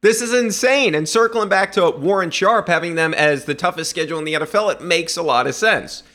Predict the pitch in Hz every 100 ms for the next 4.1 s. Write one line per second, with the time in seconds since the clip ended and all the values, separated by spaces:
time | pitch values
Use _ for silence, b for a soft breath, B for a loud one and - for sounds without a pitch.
0 | b b - - 185 202 214 208 214 202
1 | 175 185 160 143 - 151 151 147 139 127
2 | 87 - - 120 - 165 165 151 156 175
3 | 170 - 151 143 123 127 123 - 60 55